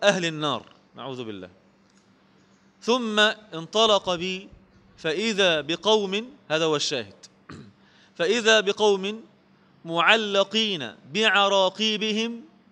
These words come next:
مشققة أشداقهم تسيل أشداقهم دما". يعني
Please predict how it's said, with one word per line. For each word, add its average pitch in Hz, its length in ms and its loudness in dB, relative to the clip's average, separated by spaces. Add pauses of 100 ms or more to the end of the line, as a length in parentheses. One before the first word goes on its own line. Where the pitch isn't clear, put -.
(280)
مشققة 185 1120 -2
أشداقهم 220 1040 0 (500)
تسيل 180 600 -2
أشداقهم 180 920 0
دما". 156 400 -2 (1500)
يعني 131 280 -4